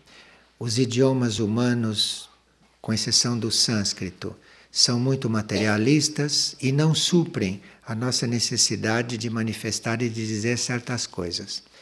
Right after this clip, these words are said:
Então, usar a palavra reencarnação para devas é por falta de uma palavra que corresponda à reencarnação. Porque, misteriosamente para nós,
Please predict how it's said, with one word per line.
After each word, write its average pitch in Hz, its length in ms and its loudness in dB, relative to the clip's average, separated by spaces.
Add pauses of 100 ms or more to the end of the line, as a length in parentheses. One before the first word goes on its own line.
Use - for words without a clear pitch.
(240)
Então, 143 300 6
usar 127 320 6
a 110 80 2
palavra 104 440 -2
reencarnação 139 960 0
para 95 280 -4
devas 104 680 2 (280)
é 147 80 0
por 208 220 2
falta 156 520 0
de 151 80 0
uma 147 160 2
palavra 135 720 2 (320)
que 139 100 -8
corresponda 170 1080 4 (260)
à 123 140 0
reencarnação. 151 1040 2 (840)
Porque, 170 440 4
misteriosamente 123 1200 4
para 110 200 -4
nós, 139 580 2